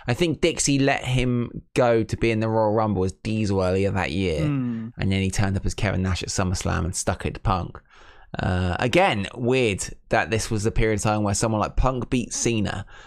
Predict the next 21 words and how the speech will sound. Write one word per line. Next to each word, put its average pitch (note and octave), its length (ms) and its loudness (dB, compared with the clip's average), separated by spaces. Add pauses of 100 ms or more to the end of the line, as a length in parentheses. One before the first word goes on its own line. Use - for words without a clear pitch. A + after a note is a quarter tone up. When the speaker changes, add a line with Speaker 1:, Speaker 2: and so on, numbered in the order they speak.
(120)
Speaker 1:
but E2 160 0
they G2 100 2
can't A#2+ 380 0
let A2 260 0
him G#2+ 300 0
just - 240 -4
be G#2 180 0
the G2+ 120 -2
champion. G#2 640 -2 (260)
They A#2 80 -2
have G#2+ 80 -2
to G#2 100 -2
make F#2+ 200 0
some G2+ 180 -4
contri-, - 720 -4
contrived, G#2+ 580 0
stupid - 400 -4
story G#2+ 300 0
of F#2 100 -2
him F#2+ 140 0
losing G#2+ 680 0